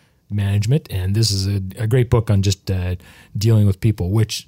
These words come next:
at the end of the day, anybody who's in management knows that's kinda your biggest issue, is how do I deal with different people and different personalities. So highly recommend that book. It's available on Amazon, or you can talk to Trevor locally and get a signed copy from him.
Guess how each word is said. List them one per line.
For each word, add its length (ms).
at 120
the 100
end 140
of 60
the 60
day, 280
anybody 340
who's 100
in 80
management 440
knows 220
that's 200
kinda 260
your 100
biggest 300
issue, 300
is 80
how 140
do 60
I 100
deal 180
with 120
different 280
people 240
and 100
different 280
personalities. 640
So 220
highly 160
recommend 380
that 160
book. 240
It's 100
available 320
on 100
Amazon, 460
or 220
you 80
can 100
talk 180
to 80
Trevor 360
locally 560
and 160
get 160
a 80
signed 400
copy 340
from 220
him. 180